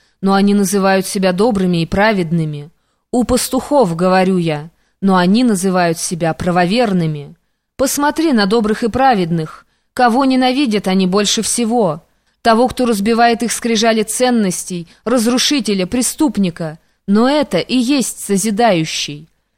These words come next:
Спутников ищет созидающий, а не трупов,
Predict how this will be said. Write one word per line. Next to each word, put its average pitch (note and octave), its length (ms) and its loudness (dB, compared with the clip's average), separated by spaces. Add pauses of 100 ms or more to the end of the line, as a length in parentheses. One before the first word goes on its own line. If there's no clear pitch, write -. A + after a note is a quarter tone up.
(140)
Спутников G#3+ 880 -2
ищет G#3 380 -2
созидающий, F#3+ 920 0
а G3+ 100 2
не G#3+ 120 2
трупов, A3+ 640 -4